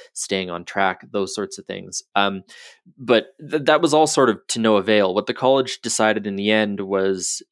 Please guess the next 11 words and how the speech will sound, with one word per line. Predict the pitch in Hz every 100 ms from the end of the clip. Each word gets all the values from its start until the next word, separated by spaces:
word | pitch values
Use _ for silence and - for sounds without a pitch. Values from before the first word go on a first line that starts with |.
| -
that | 107
he | - 107
needed | 104 98
to | -
do | 104 101
some | - 104 110
sort | - 110
of | 107 101 _ 113 -
social | - - 104 - 95
media | 95 92 92 87 87 _ _
training, | - - 92 92 90 101